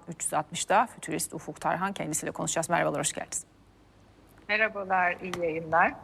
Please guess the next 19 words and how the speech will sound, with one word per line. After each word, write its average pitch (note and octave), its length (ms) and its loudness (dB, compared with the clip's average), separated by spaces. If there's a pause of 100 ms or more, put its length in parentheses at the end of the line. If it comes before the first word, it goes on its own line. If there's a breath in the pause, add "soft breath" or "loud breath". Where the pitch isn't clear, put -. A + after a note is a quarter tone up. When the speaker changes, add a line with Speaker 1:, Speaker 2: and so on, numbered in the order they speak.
Speaker 1:
Sağ G#3 300 8
olun A3+ 140 2
katıldığınız G#3+ 540 4
için. C4+ 100 2
Şimdi G#3+ 160 4
tarihte - 1700 4
nasıl C4 500 10
salgınlar F#3+ 580 6
yaşanmış F3+ 460 4
ve F3+ 60 2
toplumları F3+ 500 4
nasıl F3 320 2
değiştirmiş? F3 420 4
Az F#3 140 8
önce F3+ 180 4
konuştuk, F#3+ 460 2
Emrah E3 280 4
Safa E3+ 320 4
Gürkan F3 360 2